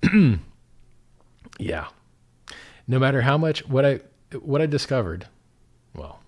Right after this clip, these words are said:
I've always known this, but then because the Hex community is so amazing, sometimes I forget it. No matter how much you give people, it's not enough. Y-, you made, for a one-day stake, you made a thirty percent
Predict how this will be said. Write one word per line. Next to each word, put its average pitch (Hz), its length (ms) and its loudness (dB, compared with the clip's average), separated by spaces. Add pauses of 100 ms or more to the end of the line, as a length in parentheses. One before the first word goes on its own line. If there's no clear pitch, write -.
(1160)
I've 117 100 -6
always 107 240 -2
known 98 240 -6
this, 104 280 -8 (100)
but 98 140 -10
then 95 160 -6
because 92 280 -8
the 92 60 -6
Hex 82 200 -8
community 87 340 -6
is - 60 -10
so 85 140 -10
amazing, 82 380 -8
sometimes 82 360 -12
I 78 60 -14
forget 78 320 -14
it. - 160 -14 (2750)
No 127 220 2
matter 131 260 0
how 147 220 0
much 170 240 -2
you 147 80 0
give 120 240 -4
people, 143 340 -6 (540)
it's - 100 -20
not 82 140 -8
enough. 76 320 -16 (2000)
Y-, - 60 -14
you 104 220 -6
made, 113 340 -2 (400)
for - 180 -6
a 101 60 -2
one-day 110 320 -2
stake, 110 380 -8
you 101 80 -6
made 95 240 -6
a 87 180 -10
thirty 110 380 -4
percent 101 480 -10